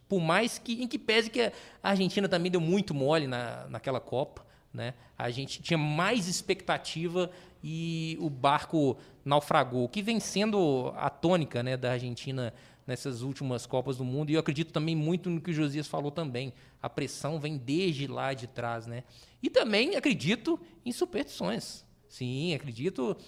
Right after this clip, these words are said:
naquela, na superstição de Tilcara, né?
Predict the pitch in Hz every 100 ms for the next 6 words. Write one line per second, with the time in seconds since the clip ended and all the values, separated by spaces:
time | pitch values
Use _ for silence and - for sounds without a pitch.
0 | - - 135 160 - 139 139 196 220 202
1 | 147 117 - - - 143 143 - 170 180
2 | - 156 175 208 - 311 294 - 190 156
3 | - - - - - 127 170